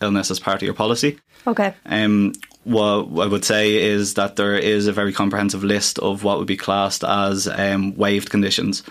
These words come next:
Speaker 1: So, um, that's available as part of our journey when, when you're looking at the,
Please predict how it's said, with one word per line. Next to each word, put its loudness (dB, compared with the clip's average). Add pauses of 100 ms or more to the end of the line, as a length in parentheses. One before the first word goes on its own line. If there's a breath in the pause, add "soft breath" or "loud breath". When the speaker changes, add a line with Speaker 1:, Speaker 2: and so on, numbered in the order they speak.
(340 loud breath)
Speaker 1:
So, 2
um, 0
that's -2
available 2
as 0
part 0
of -4
our 0
journey 2
when, 0
when 0
you're 0
looking 0
at -4
the, 0